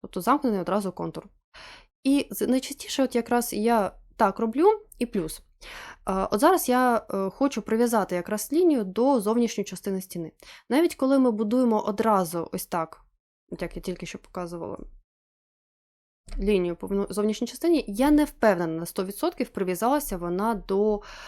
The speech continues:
е, тобто прив'язалося перекриття до стіни чи ні. Що для мене зараз означає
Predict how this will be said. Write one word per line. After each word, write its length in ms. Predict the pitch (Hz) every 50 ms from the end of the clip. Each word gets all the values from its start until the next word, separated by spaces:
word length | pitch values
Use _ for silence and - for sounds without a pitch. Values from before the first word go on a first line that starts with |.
| - - - - _ -
е, 200 | - 180 175 175
тобто 280 | - 180 - 196 180 180 _ -
прив'язалося 580 | - 208 220 240 233 247 240 214 202 - 202
перекриття 640 | - - 202 202 202 - - 220 - - 285 339 285
до 160 | 202 208 202
стіни 300 | 208 - 202 208 233 240
чи 140 | - - 220
ні. 180 | 185 156 - _ _ _ _
Що 200 | - - - 262
для 140 | 262 240 202
мене 280 | 190 208 233 247 226 190
зараз 280 | 185 185 185 180 -
означає 480 | 180 170 175 175 - 208 196 196 185